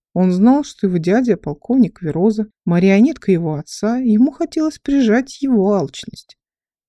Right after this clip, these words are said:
«Смин, она упомянула, что собирается вытащить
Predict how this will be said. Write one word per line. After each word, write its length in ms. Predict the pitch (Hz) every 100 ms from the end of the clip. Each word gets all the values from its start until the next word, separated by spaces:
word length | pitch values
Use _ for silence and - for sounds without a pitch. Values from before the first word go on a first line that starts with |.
| _ _
«Смин, 380 | - - 196 156 _ _ _ _ -
она 360 | 165 170 165
упомянула, 720 | - 180 175 170 175 226 208 -
что 180 | -
собирается 640 | 180 - 165 175 220 220 190
вытащить 500 | 160 185 214 -